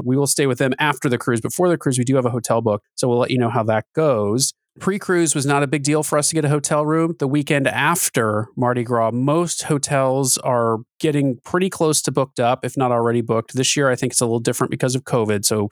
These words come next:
some people being a little skittish about going. The other big thing to keep in mind, if you decide to stay after, and Mardi Gras is after your cruise, there's a lot of hotels, and most hotels have, like, a three-night minimum pay up front. You're losing at least half of the, uh, half of the trip payment if you c-,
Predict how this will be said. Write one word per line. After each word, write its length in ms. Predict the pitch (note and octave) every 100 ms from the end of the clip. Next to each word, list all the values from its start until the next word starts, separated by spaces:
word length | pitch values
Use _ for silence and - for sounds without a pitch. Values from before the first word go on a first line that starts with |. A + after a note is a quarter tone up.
| -
some 160 | - A#2+
people 240 | B2+ A#2+
being 180 | B2 A#2+
a 40 |
little 120 | A#2 A2+
skittish 400 | - A#2 A2+ -
about 240 | A#2 A#2+
going. 360 | C3+ B2 G#2+ G#2 -
The 60 | C3+
other 160 | C#3+
big 160 | C#3+ C3+
thing 140 | D3
to 80 | C3+
keep 180 | D3 C#3
in 60 |
mind, 260 | C3 C3 B2+
if 80 | B2
you 60 |
decide 320 | A#2+ - C3 B2
to 40 |
stay 200 | - A#2
after, 560 | C3+ D#3 - F#3 G3 _
and 100 | B2+
Mardi 220 | A#2+ B2+ B2+
Gras 180 | C3+
is 100 | A#2+
after 280 | B2 B2+ C3+
your 160 | A#2+ A2+
cruise, 480 | D#3+ E3+ F#3 F#3 -
there's 160 | C3
a 60 | C3+
lot 180 | C3+ C3
of 80 | C3
hotels, 380 | B2+ C3 C3
and 100 | A#2+
most 180 | A#2+ A#2+
hotels 280 | C3 B2+ A2+
have, 80 | A#2
like, 100 | G#2+
a 60 |
three-night 580 | - - D#3 D#3 C#3+ C#3
minimum 440 | C3+ C3 B2+ B2 A#2
pay 240 | - C3+
up 180 | B2+ -
front. 400 | C3+ B2 A#2+ - -
You're 220 | C3 D3+
losing 300 | D3+ C3+ C#3
at 60 | C3+
least 220 | C3 -
half 260 | C#3+ C3
of 180 | C3+ A#2+
the, 260 | B2 A#2+ A#2
uh, 320 | A2+ A2 A2
half 280 | - C#3 C#3
of 80 | B2+
the 100 | A#2+
trip 300 | - B2+ - -
payment 360 | C#3+ B2+ B2 -
if 180 | B2+ B2
you 80 |
c-, 60 | A#2+